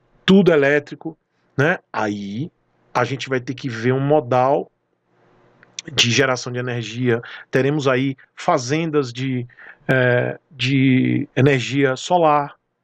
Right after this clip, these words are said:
né? Que é uma coisa, uma tendência aqui no Brasil. A gente tem muitas áreas no Nordeste que a incidência solar é absurdamente grande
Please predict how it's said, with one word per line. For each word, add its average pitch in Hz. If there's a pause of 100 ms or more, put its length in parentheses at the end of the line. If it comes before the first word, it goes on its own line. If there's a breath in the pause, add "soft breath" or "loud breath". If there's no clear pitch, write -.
(160)
né? 147 (360)
Que -
é -
uma 147
coisa, 143
uma 139
tendência 156
aqui 139
no 139
Brasil. 135
A 135
gente 151
tem 151
muitas 170
áreas 147
no 147
Nordeste 131 (680 loud breath)
que 165
a 151
incidência 151
solar 139
é 165
absurdamente 202
grande 160